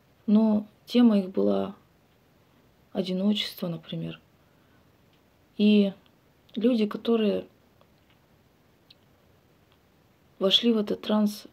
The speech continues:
а, который навели на них нарциссы, им действительно очень одиноко было в Новый год. Но мне так показалось, будет здорово, если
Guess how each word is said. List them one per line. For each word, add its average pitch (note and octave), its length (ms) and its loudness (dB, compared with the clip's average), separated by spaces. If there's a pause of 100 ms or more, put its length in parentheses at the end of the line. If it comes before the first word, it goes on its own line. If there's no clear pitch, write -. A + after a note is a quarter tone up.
(120)
а, F3+ 240 -8
который F3 420 -6 (220)
навели G3 520 -2 (600)
на - 60 -6
них - 300 -8 (260)
нарциссы, - 640 -8 (1200)
им G#3 360 0 (400)
действительно G#3 580 -2
очень G3+ 300 -4
одиноко G3+ 420 -2
было F#3+ 220 -2
в F3 80 -6
Новый F3+ 240 -8
год. F3+ 340 -6 (1300)
Но A3 480 6 (1080)
мне A3 180 0
так G#3 180 -8
показалось, G3+ 480 -2
будет G3 260 -4
здорово, G#3 400 0
если F3+ 380 -8